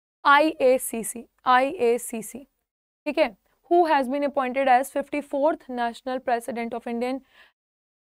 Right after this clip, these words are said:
American Chamber of Commerce, ये है ललित भसीन। नेक्स्ट देखेंगे, National Mission for Clean Ganga has approved fourteen project worth how many crore, तो fourteen project worth how many crore,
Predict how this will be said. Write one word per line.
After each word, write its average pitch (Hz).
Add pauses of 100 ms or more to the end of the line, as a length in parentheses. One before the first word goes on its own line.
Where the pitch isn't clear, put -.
(100)
American 262
Chamber 247
of 277
Commerce, 262 (420)
ये 277
है 294
ललित 254
भसीन। 208 (520)
नेक्स्ट 294
देखेंगे, 285
National 285
Mission 285
for 262
Clean 254
Ganga 220 (560)
has 254 (160)
approved 277 (440)
fourteen 330
project 277
worth 254
how 247
many 254
crore, 214 (500)
तो 285
fourteen 320
project 277
worth 269
how 262
many 285
crore, 262